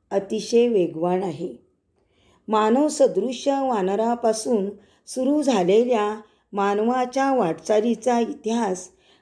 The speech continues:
वेगवेगळ्या टप्प्यांमध्ये विभागलेला आहे. या टप्प्यांच्या आधाराने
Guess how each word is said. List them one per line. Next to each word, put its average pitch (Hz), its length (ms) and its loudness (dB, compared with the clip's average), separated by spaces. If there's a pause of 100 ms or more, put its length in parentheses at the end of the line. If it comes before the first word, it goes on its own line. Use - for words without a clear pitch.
वेगवेगळ्या 233 680 4
टप्प्यांमध्ये 208 1040 -2 (100)
विभागलेला 180 640 0
आहे. 180 400 -2 (600)
या 240 240 2
टप्प्यांच्या 233 680 0
आधाराने 196 1080 -2